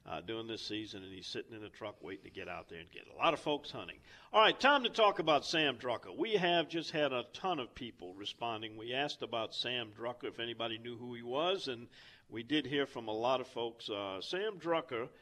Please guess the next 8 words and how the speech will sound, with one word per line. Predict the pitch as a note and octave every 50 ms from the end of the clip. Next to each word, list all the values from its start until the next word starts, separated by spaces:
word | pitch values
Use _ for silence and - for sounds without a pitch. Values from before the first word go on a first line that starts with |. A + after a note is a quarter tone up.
| - _ _ _
operated | - B2 D3 D3 - D3+ D3+ D3 C#3+ C#3+ C#3 C#3 B2 -
a | - A#2+ B2+
general | A#2 A2+ - D#3+ E3 F#3 G3 F#3 E3+ D3
store | - - - - B2+ A2 A2 A#2 A#2+ B2 - -
on | A2 A2+ A2+ A2+
some | - - A#2+ G#2+ G#2+ G#2+
nineteen | A2 C3+ E3+ G3 - - - F#3 F3+ F3 E3
sixties | C#3+ - - - F3 E3+ - - - E3 D3+ C#3+ C3+ C3 - - -